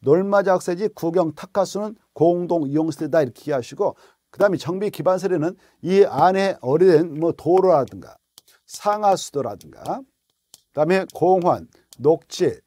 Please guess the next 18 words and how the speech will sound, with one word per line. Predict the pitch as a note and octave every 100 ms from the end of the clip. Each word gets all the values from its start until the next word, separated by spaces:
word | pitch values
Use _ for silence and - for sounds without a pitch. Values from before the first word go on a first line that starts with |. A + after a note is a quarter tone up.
| - -
그다음에 | D3+ D3 -
광장, | D3+ F3 F#3 F3 C#3 C2+ _ _ _ _ -
뭐 | D3+
하천, | C#3+ G#3+ G#3+ - C#3+ F#2+ _ _ _
그다음에, | C#3+ F3+ F#3+ F#3 _ -
어, | A#2+ A#2 A2+ G#2 -
공용주차장, | - C#3+ F#3 G3 E3+ - E3 A#2 - _ _
공용주차장, | - D#3 D3+ B2 - A#2 F3+ B3+ - _ _
그다음에 | D#3+ C#3
공동구, | - F3+ G3+ G3 F#3 E3 C3+ A2 - _ _ -
공공공지, | - E3+ F3+ G3 F#3 D3+ A#2 - - _ _ -
뭐 | E3
이런 | F#3
것들, | D3+ - - _ -
가스 | F#3 G3+ F#3+
공급시설 | D#3+ E3 - -
이런 | D#3+ G3
것들을 | F#3 F#3 G3+ B3